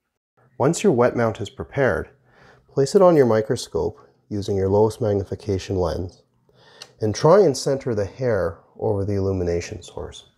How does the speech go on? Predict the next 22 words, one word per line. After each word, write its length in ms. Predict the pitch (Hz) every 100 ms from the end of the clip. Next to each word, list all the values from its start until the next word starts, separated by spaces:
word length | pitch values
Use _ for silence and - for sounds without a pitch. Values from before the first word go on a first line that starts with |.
| _
It's 180 | 113 -
much 220 | 131 135
easier 200 | 151 131
to 80 | 104
focus 360 | - 117 -
on 100 | 104
the 80 | 90
hair 300 | 82 113 113
than 120 | 101
it 120 | 90 90
is 260 | 92 87
on 300 | - 95 90
a 100 | 90
thin 260 | 85 - 90
layer 280 | 85 78 78
of 100 | 87
yeast. 380 | 101 175 - _ _ _ _ _ _ _ _ _ _ _ _ -
Then, 500 | 101 107 127 196 - _
using 300 | 123 147 170
your 120 | 127
lowest 280 | 98 113 147
magnification, 920 | 156 139 127 120 - 127 127 87 80